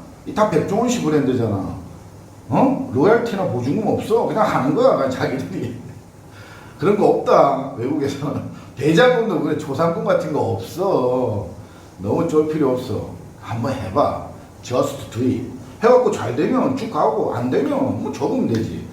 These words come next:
하지만 초기 투자금은 너무 크게 잡지 마. 알았지? 왜? 모르니까. 내가 적당히 공부하려고 차려보고 호구 주체로 차리는데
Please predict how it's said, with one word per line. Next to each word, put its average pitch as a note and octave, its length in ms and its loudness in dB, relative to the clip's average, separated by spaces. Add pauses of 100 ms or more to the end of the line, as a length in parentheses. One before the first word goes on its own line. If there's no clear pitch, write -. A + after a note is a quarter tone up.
(200)
하지만 F3 360 -2
초기 F#3+ 300 -2
투자금은 D3 640 0
너무 C#3+ 300 0
크게 F#3+ 220 -2
잡지 - 280 -2
마. F#2 120 -8 (460)
알았지? A#2+ 400 -6 (240)
왜? D#3 140 6
모르니까. B2 840 0 (360)
내가 E3 240 0 (280)
적당히 F3+ 640 -8 (880)
공부하려고 E3 680 2
차려보고 D#3+ 680 -4 (240)
호구 G3+ 220 0
주체로 E3 420 -2
차리는데 D3 680 -4